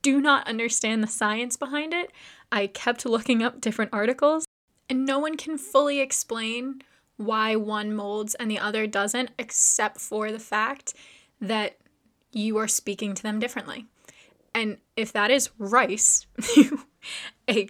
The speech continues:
cooked inanimate object, <laughs> imagine how hard it is for you to grow and change or be positive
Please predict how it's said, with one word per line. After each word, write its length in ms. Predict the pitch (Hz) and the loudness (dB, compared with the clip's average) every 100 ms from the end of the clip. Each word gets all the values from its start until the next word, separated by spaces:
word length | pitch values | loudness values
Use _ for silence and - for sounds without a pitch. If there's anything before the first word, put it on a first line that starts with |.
| - | -2
cooked 320 | - 294 - | 6 6 4
inanimate 500 | - 208 208 262 277 | -4 -2 0 0 2
object, 760 | 269 285 180 - 220 - - - - - _ - | 2 2 0 -2 0 2 2 2 2 0 _ -12
<laughs> 420 | - - - - | -12 -12 -8 0
imagine 880 | 269 262 247 247 247 269 262 294 294 | 2 2 0 2 2 2 2 0 0
how 300 | 269 254 233 | 2 2 2
hard 240 | 233 254 | 2 2
it 100 | 226 | 0
is 280 | 208 202 208 | 0 -2 -4
for 160 | - 220 | -2 -2
you 240 | 202 226 | 0 0
to 100 | 233 | 0
grow 300 | 214 208 208 | 0 0 0
and 140 | 208 214 | 0 -4
change 380 | 226 214 202 | -2 -2 -2
or 180 | - 196 | -4 -4
be 280 | 180 180 214 | -4 -6 -6
positive 600 | 214 214 202 196 196 196 | -4 -4 -2 -2 -4 -6